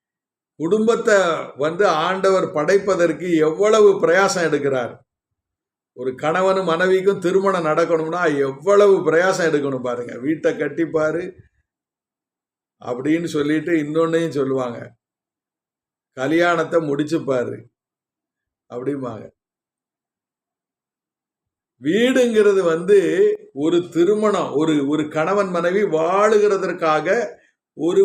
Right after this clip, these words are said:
உலக அமைப்பு அது. அதுக்கு த-, சுத்த தமிழ் என்ன ப-, தமிழ் ப-, த-, சொல்லு என்ன பயன்படுத்துறாங்க? இல்லறம். இல்லறம், இல்லம்,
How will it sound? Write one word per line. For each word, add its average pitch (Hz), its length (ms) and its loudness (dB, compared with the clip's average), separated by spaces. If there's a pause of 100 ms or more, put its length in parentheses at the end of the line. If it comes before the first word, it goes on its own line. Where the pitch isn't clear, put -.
உலக 190 420 2
அமைப்பு 156 520 -2
அது. 110 300 -6 (1900)
அதுக்கு 180 640 2
த-, 180 220 -2
சுத்த 220 420 0
தமிழ் 196 360 2
என்ன 196 260 2
ப-, 185 180 0
தமிழ் 185 380 -2
ப-, 180 240 2
த-, 165 180 0
சொல்லு 185 300 2
என்ன 180 220 -2
பயன்படுத்துறாங்க? 170 680 -2 (200)
இல்லறம். 170 800 -2 (320)
இல்லறம், 147 720 -4 (640)
இல்லம், 190 520 0